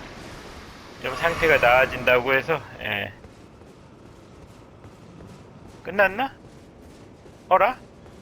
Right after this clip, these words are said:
다시 또 돌아왔네요. 아.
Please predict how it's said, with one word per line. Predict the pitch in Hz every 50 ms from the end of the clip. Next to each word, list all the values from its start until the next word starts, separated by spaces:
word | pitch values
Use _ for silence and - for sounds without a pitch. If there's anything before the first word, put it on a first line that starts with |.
| - - - - - - - - - -
다시 | - 160 175 170
또 | - 175
돌아왔네요. | - - 123 131 139 147 143 135 117 98 90 98 131 175 190 - - - - - - - - - - - - - - - - - - - - - - - - - - - - - - - - - - - - - - - - - - - - - - - - - -
아. | 123 131 147 160 165 165 165 147 123 -